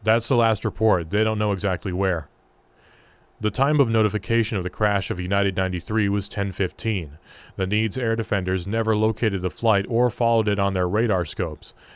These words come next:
The flight had already crashed by the time they learned it was hijacked. Clarifying the record.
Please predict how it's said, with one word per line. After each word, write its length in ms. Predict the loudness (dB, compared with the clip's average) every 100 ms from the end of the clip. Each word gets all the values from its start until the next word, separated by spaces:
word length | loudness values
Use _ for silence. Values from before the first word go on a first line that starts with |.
| -8
The 80 | -6
flight 260 | 0 0 2
had 140 | 2
already 340 | 2 2 0
crashed 460 | 0 0 0 -2 -2
by 100 | 0
the 120 | 0
time 260 | 0 0 0
they 160 | 0
learned 280 | 0 0 0
it 60 | -2
was 140 | -2
hijacked. 560 | -2 -4 -4 -6 -8 -18 _ _ _ _ _ _ _ _ _
Clarifying 680 | -2 2 2 2 0 0 0
the 100 | 0
record. 420 | 0 -2 -4 -6